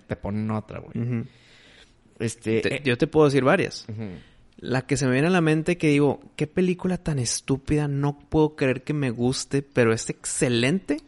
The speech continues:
Speaker 1: ¿Te la adivino?
Speaker 2: Sí.
Speaker 1: Biodome.
Speaker 2: No, pero esa es una muy buena, güey.
Speaker 1: Ok, ¿cuál dices?
Speaker 2: No, espérate, Biodome. <laughs> Hay que continuar, güey.
Speaker 1: Bueno, Biodome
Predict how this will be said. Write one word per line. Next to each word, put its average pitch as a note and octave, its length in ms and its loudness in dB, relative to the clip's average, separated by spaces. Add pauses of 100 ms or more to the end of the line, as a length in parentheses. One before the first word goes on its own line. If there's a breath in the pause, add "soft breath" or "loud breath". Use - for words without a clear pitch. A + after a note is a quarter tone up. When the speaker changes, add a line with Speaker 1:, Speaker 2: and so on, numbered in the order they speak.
Speaker 1:
¿Te B2 100 -2
la A#2+ 100 2
adivino? D#3 460 -2 (880)
Speaker 2:
Sí. - 320 -12 (320)
Speaker 1:
Biodome. G2+ 760 0 (480)
Speaker 2:
No, C3+ 540 0
pero C#3 140 2
esa E3 120 2
es G3 80 -2
una F3+ 140 0
muy E3+ 140 2
buena, B2+ 400 0
güey. - 160 -16 (140)
Speaker 1:
Ok, G#2+ 160 -10 (180)
¿cuál A2+ 180 -4
dices? G#2 440 -8 (240)
Speaker 2:
No, A#2+ 140 0
espérate, A#2 460 -2
Biodome. G#2 580 -6 (180)
<laughs> - 180 -14
Hay B2+ 140 -2
que D3+ 160 0
continuar, B2 540 2
güey. F2 160 -10
Speaker 1:
Bueno, A2 260 2
Biodome F3+ 480 4